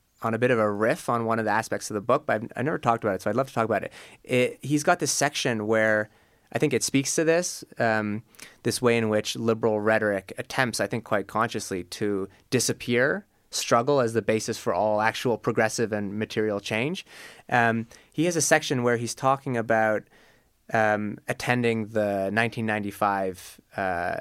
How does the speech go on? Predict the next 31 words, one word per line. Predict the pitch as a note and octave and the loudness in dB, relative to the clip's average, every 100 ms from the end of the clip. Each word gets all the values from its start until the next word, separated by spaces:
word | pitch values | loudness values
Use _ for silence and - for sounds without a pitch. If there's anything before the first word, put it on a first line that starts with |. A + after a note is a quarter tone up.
| - - _ | -10 -18 _
demonstration | A2+ A2 G#2+ - G#2+ - G#2 G2 - | -2 -2 -2 -2 -2 -2 -4 -4 -10
to | A2+ | -10
keep | - A2+ G#2+ - - _ - | -4 -4 -4 -10 -16 _ -6
Quebec | G#2+ G#2 - | -2 0 -2
in | G#2 | -6
Canada, | - G2+ G#2+ A#2+ D#3 - _ _ _ _ _ - | -6 -4 -2 -2 -2 -8 _ _ _ _ _ -2
um, | A2 A2 G#2+ G#2+ - - _ _ - | 0 0 -2 -6 -10 -20 _ _ -6
you | D3 | 0
know, | A#2+ | 2
which | A2+ A#2 - - | 2 2 0 -2
happened | A2+ A2 A2+ | -2 0 0
in | G#2+ | 0
Montreal, | G#2 - G#2+ G#2 G2+ G2+ - - - _ _ | -2 0 2 2 2 0 -2 -14 -20 _ _
and | - A2+ | -4 2
about | A#2 A2 | 4 4
a | |
hundred | B2 A#2 | 2 0
thousand | A2+ G#2+ G#2 | 2 0 -2
people | G2+ G2+ F#2 | -6 -4 -4
attended. | F#2 G2 F#2 - - - _ _ | -4 -4 -6 -6 -10 -16 _ _
Um, | G2+ G2+ G2 G2 F#2 - | 0 2 0 -2 -6 -6
and | A2+ | -4
he | |
describes | A2+ - E3 E3 | -2 2 2 2
attending | C#3+ B2+ B2+ A#2 | 0 0 0 0
it, | A2 G#2 - | 0 -2 -4
and | A2+ A#2 | 0 2
then | C#3 | 2
he | C3 | 2
says | - A2 G#2 | 2 2 0
that | - G2+ | 0 -2